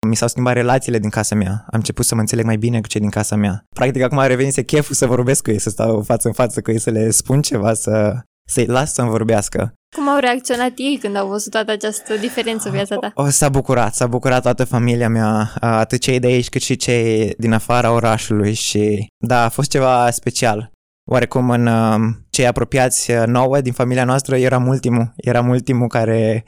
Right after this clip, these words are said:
Speaker 1: încă trăia în păcatele lui și departe de Dumnezeu și îți dai seama că, că au fost foarte fericiți, uh, că Dumnezeu a produs schimbarea asta în mine. În același timp, limbajul meu, ți-am spus mai devreme cât de urât vorbeam.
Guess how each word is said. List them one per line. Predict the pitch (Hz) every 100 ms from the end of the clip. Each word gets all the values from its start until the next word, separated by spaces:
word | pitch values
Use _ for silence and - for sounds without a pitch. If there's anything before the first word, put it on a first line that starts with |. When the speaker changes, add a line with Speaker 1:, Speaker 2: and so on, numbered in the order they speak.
| - - _
Speaker 1:
încă | - 120 117 113 110 113 107 113 _ _ _
trăia | - 127 120 131
în |
păcatele | 127 131 123 113 110
lui | 113 104
și | 104 - 104
departe | 104 - 117 113 113
de | 110
Dumnezeu | 107 110 110 101 104 101
și | - - 107 101 104 - - -
îți | - 117
dai | 110
seama | 101 110 104
că, | - 101 101 104 117
că | -
au | 110
fost | 117 -
foarte | 107 98
fericiți, | 113 110 104 - 101 101 - 104
uh, | 98 98 101 98 110 _ _ _
că | -
Dumnezeu | 110 110 104 107 110
a |
produs | 110 104 104
schimbarea | 113 - 104 101
asta | 98 -
în | 101
mine. | 98 98 110 - _ -
În |
același | 127 - 143
timp, | 156
limbajul | 135 123 135 147
meu, | 120 104 98 -
ți-am | -
spus | 123 131
mai | 127 123
devreme | 120 110 123 120
cât | -
de | 117
urât | 113 113 110
vorbeam. | 110 101 104 104